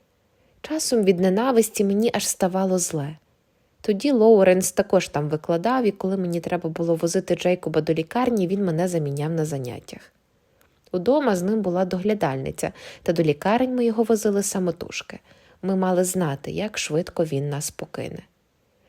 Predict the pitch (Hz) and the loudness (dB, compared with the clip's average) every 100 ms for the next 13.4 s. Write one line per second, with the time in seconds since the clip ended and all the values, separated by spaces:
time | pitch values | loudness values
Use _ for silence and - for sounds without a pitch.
0 | - _ - - 202 185 226 262 240 - | -20 _ -6 2 2 4 4 2 0 0
1 | 208 - 202 262 - 185 - - 160 - | 0 0 0 -2 -2 -2 -2 -4 -4 0
2 | 220 202 170 165 156 151 151 - 156 165 | 0 2 0 0 -2 -4 -6 -8 -8 -4
3 | 185 240 233 202 208 - 180 143 - - | -2 -2 -2 -2 -4 -2 -4 -4 -8 -12
4 | - _ _ _ _ _ _ - - 220 | -16 _ _ _ _ _ _ -20 -6 -2
5 | 254 247 165 - - - - - _ _ | 0 -2 -4 -6 -10 -14 -18 -20 _ _
6 | _ _ _ _ _ - 196 185 190 190 | _ _ _ _ _ -4 0 2 4 4
7 | 208 220 175 143 151 143 - - 233 202 | 2 2 0 -2 -4 -6 -8 -4 -4 -2
8 | 151 147 160 147 - - - - - _ | -2 -2 -4 -6 -8 -10 -10 -12 -18 _
9 | _ _ _ _ _ _ _ _ _ _ | _ _ _ _ _ _ _ _ _ _
10 | _ _ - - 214 208 196 220 294 220 | _ _ -8 -4 -2 2 2 2 0 -2
11 | - 175 160 165 277 233 170 202 247 208 | -4 -6 -2 2 4 4 0 0 0 -2
12 | 175 151 180 - - - 170 190 156 85 | 0 0 -2 -4 -6 -2 0 0 0 -2
13 | - - - - | -4 -8 -12 -18